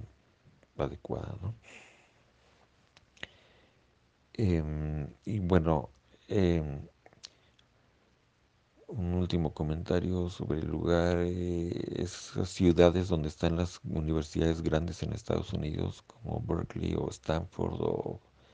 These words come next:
Harvard o el M I T o así. En muchos casos son ciudades que,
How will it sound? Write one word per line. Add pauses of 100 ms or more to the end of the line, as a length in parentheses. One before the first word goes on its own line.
(880)
Harvard
o
el
M
I
T
o
así. (1400)
En
muchos
casos
son
ciudades
que,